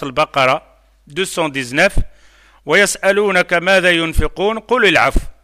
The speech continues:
Ils te posent la question sur quoi ils vont sortir le zakat, ne-, yani, le monde. قل العفو.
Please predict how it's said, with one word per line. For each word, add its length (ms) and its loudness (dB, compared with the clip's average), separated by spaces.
Ils 160 -12
te 140 -10
posent 320 -2
la 100 0
question 580 -10
sur 380 -18
quoi 220 -4
ils 60 -8
vont 300 -8
sortir 500 -8
le 100 -6
zakat, 800 -4
ne-, 920 -10
yani, 500 -2
le 200 -6
monde. 300 -2
قل 180 2
العفو. 440 2